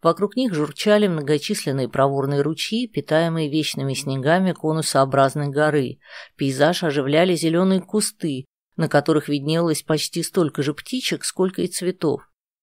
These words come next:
Среди зеленеющих пастбищ возвышалось одно единственное дерево, футов в двадцать вышиной.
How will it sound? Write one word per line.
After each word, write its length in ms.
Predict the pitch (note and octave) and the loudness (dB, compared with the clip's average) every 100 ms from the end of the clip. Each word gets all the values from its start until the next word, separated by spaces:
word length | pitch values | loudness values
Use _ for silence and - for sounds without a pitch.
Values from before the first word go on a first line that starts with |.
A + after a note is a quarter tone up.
| _ | _
Среди 360 | - D3+ D3 D#3 | -4 -2 -2 -2
зеленеющих 680 | D3 D3 F3 E3+ - C#3 - | 0 0 0 0 -2 -4 2
пастбищ 520 | F#3+ G#3+ D3+ C3+ - | 4 4 -2 -6 -6
возвышалось 800 | C#3+ D3+ D3+ D#3+ - A3+ A3 - | -2 -2 -2 -2 4 4 4 2
одно 360 | D#3 D3 F#3 A#3+ | 0 2 2 2
единственное 720 | A3 D3 G3 G3 G3 F#3 F#3 | 0 0 -2 -2 -2 0 -2
дерево, 540 | E3+ F#3 D#3 B2 A2+ - | -4 -2 0 0 -2 -6
футов 480 | - G#3 G#3+ G3 - | -4 -2 0 -2 -4
в 200 | D#3+ D#3+ | -8 -2
двадцать 520 | E3+ C#3+ - C3+ - | 2 2 2 -6 -4
вышиной. 580 | D3+ - E3+ C#3 A#2+ | -2 0 0 0 -4